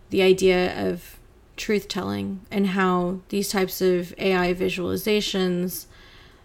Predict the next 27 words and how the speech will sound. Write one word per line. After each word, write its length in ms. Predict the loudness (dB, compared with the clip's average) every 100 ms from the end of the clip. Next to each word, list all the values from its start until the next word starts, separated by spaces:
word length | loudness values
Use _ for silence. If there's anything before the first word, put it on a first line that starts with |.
| -10
as 140 | -4 4
well 180 | 6
as 140 | 6 6
other 280 | 4 4 2
technology 760 | 0 -2 2 2 2 0 0
that 120 | 2
has 160 | 2 0
been 200 | 0 0
in 100 | 0
the 80 | 0
works, 560 | -2 -4 -6 -12 -12 -20 -20 -16
can 340 | -4 0 2 4
make 200 | 2 0
it 120 | -2
difficult 460 | -2 -2 -2 -2
to 160 | -4 -2
know 540 | 0 0 0 -2 -4 -8 -16 -12 -2
if 180 | 0 2
an 120 | 2
image 460 | 4 2 2 -4 -12 _ -6 0
is 180 | 0
capturing 420 | 0 -2 0 0 0
a 60 |
reality 520 | 2 4 4 4 4
that 160 | 4 2
actually 540 | 0 -2 -4 0 -2
exists 680 | -2 -4 -2 -4 -4 -10 -8